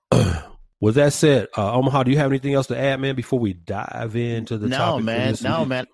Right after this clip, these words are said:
Speaker 2: I, I think, I think that was, I think we covered a lot of ground there, and, and gi-, gives folks a lot of, lot of background, because I, I think I shared with you up top, man, I had a, I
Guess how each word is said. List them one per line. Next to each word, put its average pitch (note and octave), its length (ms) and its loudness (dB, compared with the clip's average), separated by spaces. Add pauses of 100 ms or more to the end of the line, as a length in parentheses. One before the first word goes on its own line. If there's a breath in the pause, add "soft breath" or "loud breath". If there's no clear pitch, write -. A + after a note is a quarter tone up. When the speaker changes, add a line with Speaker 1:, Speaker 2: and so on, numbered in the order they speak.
Speaker 2:
I, B2+ 220 -6
I - 20 -10
think, C3 240 -6
I B2 100 -4
think C#3+ 160 -8
that B2 100 -4
was, A2+ 120 -8
I A2 120 -10
think C3 180 -10
we A#2+ 40 -14
covered A#2+ 260 -8
a A2 40 -6
lot A2 200 -6
of G#2 60 -14
ground G#2+ 340 -10
there, A2 240 -8
and, A2 160 -14
and G2+ 280 -14
gi-, A2+ 140 -6
gives A#2+ 260 -4
folks - 300 -4
a A2 60 -4
lot A2 240 -2
of, G#2 140 -6 (520 loud breath)
lot C3+ 160 -4
of B2+ 80 -8
background, A#2 520 -8
because F#2+ 240 -14
I, G2+ 280 -12
I G#2 60 -12
think B2+ 200 -14
I A#2 60 -8
shared A#2+ 240 -10
with A2+ 160 -12
you A2+ 100 -6
up G2+ 100 -10
top, A#2 280 -8
man, G2 120 -10
I F#2+ 60 -10
had G#2 160 -10
a, G2 160 -12
I G2 100 -14